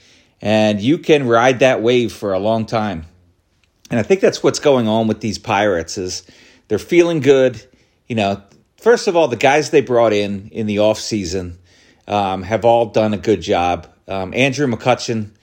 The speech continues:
has done a good job, not just at the plate, um, but getting this team to, to have fun again and relax and, um, feel good about winning.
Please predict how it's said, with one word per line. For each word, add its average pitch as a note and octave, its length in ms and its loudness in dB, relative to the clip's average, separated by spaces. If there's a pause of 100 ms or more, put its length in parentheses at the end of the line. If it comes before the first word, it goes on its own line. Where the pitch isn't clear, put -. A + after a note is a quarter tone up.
(280)
has G#2 160 -6
done C3+ 180 2
a B2 60 0
good A#2+ 200 2
job, G#2+ 260 2
not F3+ 200 0
just - 180 -6
at G3+ 140 2
the - 60 -8
plate, G2+ 500 -2 (560)
um, G#2+ 380 0
but A2+ 500 0 (220)
getting D3+ 340 2
this B2+ 220 -2
team A#2+ 360 -4
to, G#2+ 60 -2
to - 400 -8
have A2 260 0
fun A2 300 2
again A#2 500 -2
and G2+ 160 -6
relax G2 800 -2 (480)
and, G#2 420 -2
um, F#2+ 280 -2
feel C3+ 200 4
good B2 200 4
about G2+ 260 2
winning. G#2+ 420 -4